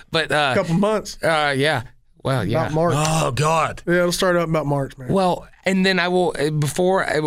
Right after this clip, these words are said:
Speaker 1: after I take 'em off, generally speaking, I will clean them. And, uh, uh, Caitlin, my fiance, or maybe wife when you hear this, uh,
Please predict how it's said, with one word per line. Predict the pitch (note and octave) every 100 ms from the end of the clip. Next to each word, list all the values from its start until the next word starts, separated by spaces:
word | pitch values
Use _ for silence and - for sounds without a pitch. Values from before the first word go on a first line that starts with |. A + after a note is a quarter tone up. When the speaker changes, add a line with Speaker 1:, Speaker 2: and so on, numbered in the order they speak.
| -
Speaker 1:
after | E3+ F3
I |
take | E3 D#3+
'em | D3+
off, | C#3+ D3 -
generally | C3+ D3+ C#3+
speaking, | C3+ C#3+ C#3
I | B2+
will | A#2
clean | A2+ - D3+ C#3+
them. | B2+ A#2+ A#2+ -
And, | B2+ B2 B2
uh, | A#2+
uh, | A#2 A#2 - B2+ A2+
Caitlin, | A2+ D3+ C3 C3+ C3
my | B2
fiance, | A#2 C3+ C#3 C#3 B2 C#3 C3+ A#2 - _ -
or | A#2+
maybe | B2+ C3+ B2+
wife | B2+ C3
when | B2+ A#2
you | A2+
hear | A2+
this, | A#2+ C3 - _ _ -
uh, | A2+ A2+ F2+